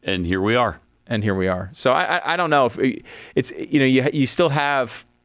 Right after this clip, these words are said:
Speaker 2: it's interesting how the sides have flipped a little bit on this, and that, like, the hawkish party was supposed to be the Republicans. You know, and Republicans were the ones who were always trying to stop Russia.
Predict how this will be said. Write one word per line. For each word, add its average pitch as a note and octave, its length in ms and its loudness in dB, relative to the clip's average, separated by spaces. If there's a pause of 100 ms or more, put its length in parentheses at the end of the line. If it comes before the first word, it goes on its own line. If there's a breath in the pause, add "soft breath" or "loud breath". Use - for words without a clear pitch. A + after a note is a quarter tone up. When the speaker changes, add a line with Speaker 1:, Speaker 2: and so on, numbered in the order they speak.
(100)
Speaker 2:
it's C#3 140 -2
interesting G3+ 400 2
how C3 240 -4
the A#2 100 -4
sides A#2+ 300 2
have G2+ 120 0
flipped - 500 0
a A#2 40 4
little F#2+ 200 2
bit F2+ 120 0
on F2 140 0
this, F2+ 180 -4
and G#2 140 0
that, G2+ 180 -2
like, A2+ 440 -2
the B2+ 160 0
hawkish - 720 -2
party C#3 600 -2
was A2+ 200 -4
supposed D3 400 -2
to A#2+ 80 -2
be A2 80 -2
the F#2+ 80 -2
Republicans. A#2+ 680 -2 (1160)
You B2 80 0
know, B2+ 220 2
and C#3+ 80 0
Republicans F3 440 0
were C3+ 100 0
the A#2+ 100 4
ones A2 320 0 (400 loud breath)
who D3 60 4
were C3+ 180 6
always A#2+ 180 2
trying A#2 200 0
to G#2+ 40 -2
stop A2 320 2
Russia. G#2 540 2